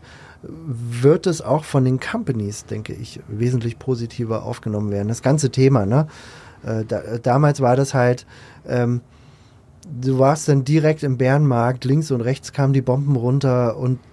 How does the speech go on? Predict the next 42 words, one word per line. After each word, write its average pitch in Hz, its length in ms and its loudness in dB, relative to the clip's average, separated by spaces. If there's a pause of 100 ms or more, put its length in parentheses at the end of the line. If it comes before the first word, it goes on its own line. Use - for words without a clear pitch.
du 127 100 -2
fährst 143 360 2
dann 135 160 4
halt 135 200 2
zu 127 120 -6
so 127 80 2
einer 127 140 0
Company 135 540 0 (420)
und 135 220 0 (140)
erzählst 139 440 2
denen 135 120 2
dann, 131 220 2
wie 135 80 0
toll 135 260 0
Blockchain 135 420 -2
ist 127 200 -6
und, 131 220 -4
und, 127 280 -6
und 123 200 -6
der 123 120 0
Witz 170 180 0
war 143 140 4
dann 139 180 4
auch, 147 240 -2 (460)
dass 139 200 0
wir 139 160 6
halt, 135 300 0 (260)
als, 151 300 -2
als 131 220 -4
wir 139 80 0
die 131 80 -2
Vorträge 135 840 2
halt 120 360 -4
quasi 127 320 -2
gehalten 139 460 0
haben 156 220 0 (600)
und 135 120 -2
auch 143 160 0
so 151 100 0
ein 131 80 4
bisschen 139 460 2
über, 131 380 2